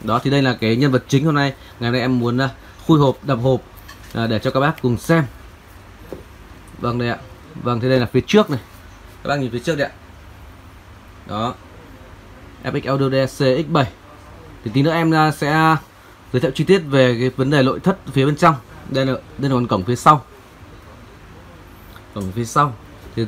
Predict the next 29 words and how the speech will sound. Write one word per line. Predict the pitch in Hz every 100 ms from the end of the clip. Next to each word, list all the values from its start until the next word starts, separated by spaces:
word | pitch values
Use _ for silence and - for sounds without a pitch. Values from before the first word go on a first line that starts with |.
| -
tích | 170
hợp | 127 127
rất | 185
là | 143
nhiều, | 127 123 117 113
ờ, | 113 113 110 110 110 110
tín | - 139
hiệu | 131
đầu | 120
vào, | 127 117 - - - - - -
ờ, | 110 113 113 113
micro | 123 135 127
U | 135 139
S | 151
B |
này, | 151 131 107 - - - - - - -
cổng | 135 92 127
U |
S | 143
B |
này, | 156 147 127 104 - - -
ờ, | - 104
cổng | 107 98
quang | - 147 143 139
này, | 113 - -
coaxial | 151 - 151 131 123
này, | 110 -
A |
U | 131 156